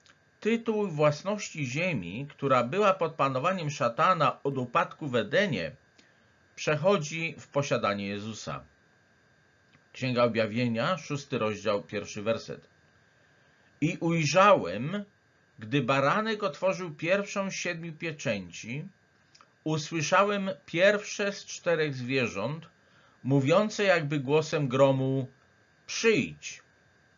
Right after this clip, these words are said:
Baranek to nikt inny jak zmartwychwstały Jezus Chrystus. Jest więc jasne, że Jezus jest w niebie, otwierając te pieczęcie,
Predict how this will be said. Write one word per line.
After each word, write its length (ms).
Baranek 760
to 200
nikt 520
inny 560
jak 260
zmartwychwstały 840
Jezus 360
Chrystus. 640
Jest 240
więc 240
jasne, 580
że 160
Jezus 420
jest 240
w 100
niebie, 520
otwierając 640
te 100
pieczęcie, 880